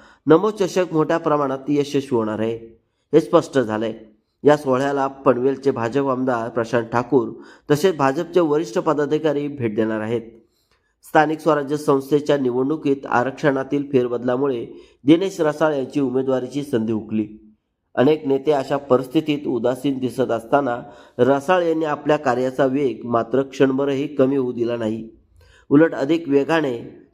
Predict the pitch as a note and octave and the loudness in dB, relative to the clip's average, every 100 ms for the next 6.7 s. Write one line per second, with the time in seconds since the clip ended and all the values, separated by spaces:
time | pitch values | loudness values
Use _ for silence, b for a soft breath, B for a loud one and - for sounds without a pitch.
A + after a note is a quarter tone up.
0 | A2 B2+ D3 D#3+ C3 A2 - - D3 D3 | 2 4 4 0 -2 -6 -12 4 4 4
1 | C#3+ C#3+ D#3+ D#3+ C3+ D3+ D#3 D#3 E3 E3 | 2 2 -2 0 0 2 0 -2 -4 0
2 | C3 C3 C#3 C3 A#2 D#3+ D#3 C3 C3 - | 0 0 -2 -4 2 2 2 -2 -4 -8
3 | - _ D#3+ E3 F3+ F#3+ F3+ F#3+ D3 D#3 | -20 _ 2 2 2 -4 0 0 2 0
4 | E3 D3+ E3 C#3 C3 - B2+ C#3 C3+ F3 | 0 0 0 0 -6 0 2 2 0 0
5 | D#3+ - C#3+ C3 B2 D3+ C#3+ E3 C3+ A#2+ | 0 0 -2 0 0 0 0 -2 -2 0
6 | C#3 C#3+ D#3 D#3 C#3 C3+ B | -2 -2 -4 -2 -4 -4 B